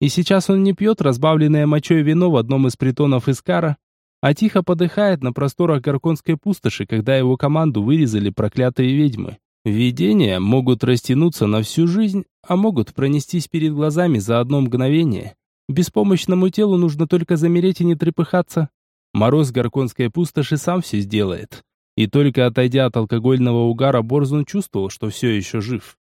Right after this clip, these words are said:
находясь в непонятном дерьме, которое буквально пожирает его душу и тело. Но он пока жив, если это можно назвать жизнью.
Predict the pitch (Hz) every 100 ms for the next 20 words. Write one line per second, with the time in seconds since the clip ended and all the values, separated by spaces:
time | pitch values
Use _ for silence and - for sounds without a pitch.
0 | _ 107 113 131 131 135 - 123 127 127
1 | 131 127 120 131 139 160 156 _ _ 190
2 | 196 196 190 180 - 196 196 185 185 180
3 | 190 202 185 185 180 180 190 - 185 175
4 | 196 190 175 - _ _ _ _ - 135
5 | 170 180 196 208 208 196 185 196 190 170
6 | 202 - - - 123 160 - 170 156 156
7 | 165 139 151 151 139 151 131 165 143 147
8 | 143